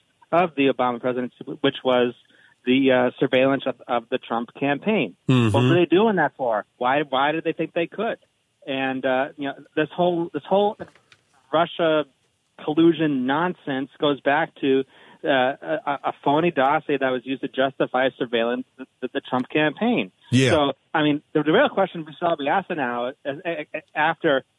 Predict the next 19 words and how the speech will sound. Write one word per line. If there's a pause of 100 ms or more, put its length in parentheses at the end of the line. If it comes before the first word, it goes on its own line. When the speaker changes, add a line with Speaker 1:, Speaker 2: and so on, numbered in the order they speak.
Speaker 1:
why
did
we
waste (120)
two
years
of
our,
of
our
lives
talking
about
this (120)
phony
Russian
collusion
nonsense, (380)
is